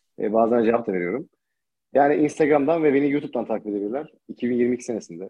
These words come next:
gerçekten YouTube'la ilgili çok çok güzel içerikler yapmak istiyorum. Çok motiveyim bu konuda.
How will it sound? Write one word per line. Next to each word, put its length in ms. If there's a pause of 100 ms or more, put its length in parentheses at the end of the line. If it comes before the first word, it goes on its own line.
gerçekten 400
YouTube'la 400
ilgili 200
çok 200
çok 160
güzel 240
içerikler 360
yapmak 240
istiyorum. 300
Çok 340
motiveyim 320
bu 40
konuda. 340